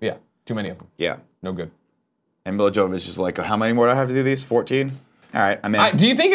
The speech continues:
Speaker 1: I, I assume she liked it. I assume she liked the che-, the check, and she,
Speaker 2: Getting a
Speaker 1: it was,
Speaker 2: payday.
Speaker 1: they, they had an
Speaker 2: Her and
Speaker 1: audience.
Speaker 2: Ally Larder getting those paydays, dog.
Speaker 1: Exactly. There was an audience that liked them. People got watched them, I guess.
Speaker 2: I mean, I, I'm, again, I like, I,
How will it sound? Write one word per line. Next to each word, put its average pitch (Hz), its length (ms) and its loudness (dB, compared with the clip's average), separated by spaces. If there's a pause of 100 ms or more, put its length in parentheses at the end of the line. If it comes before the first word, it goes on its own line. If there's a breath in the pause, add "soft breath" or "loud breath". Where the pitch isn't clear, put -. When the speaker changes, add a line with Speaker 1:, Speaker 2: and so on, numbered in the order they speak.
Speaker 1:
I, 220 260 2
I 202 300 0
assume 226 460 2
she 190 160 2
liked 160 260 2
it. - 160 -10 (540)
I 165 80 6
assume 220 300 2
she 185 180 4
liked 190 180 2
the 202 80 2
che-, - 260 0
the 156 120 0
check, 214 360 0
and 156 280 2
she, 151 220 0
Speaker 2:
Getting 139 180 2
a - 20 4
Speaker 1:
it 151 80 4
was, 151 140 6
Speaker 2:
payday. 117 180 4
Speaker 1:
they, 151 180 2
they 151 180 4
had 156 260 2
an 151 60 -4
Speaker 2:
Her 151 40 2
and 139 80 0
Speaker 1:
audience. 127 340 4
Speaker 2:
Ally 127 180 4
Larder 117 360 4
getting 117 220 0
those 113 180 2
paydays, 123 360 0
dog. 131 60 4
Speaker 1:
Exactly. 135 520 2
There 135 120 4
was 151 100 2
an 151 60 2
audience 196 280 2
that 120 80 4
liked 131 180 2
them. 180 160 -4
People 175 220 0
got 180 120 4
watched 202 200 2
them, 151 100 0
I 127 80 -2
guess. 185 320 -2 (180)
Speaker 2:
I 127 60 -2
mean, 175 160 4
I, 185 240 4
I'm, 92 320 -4 (200)
again, 107 360 0 (960)
I 107 80 -4
like, 117 280 -2
I, 104 280 -4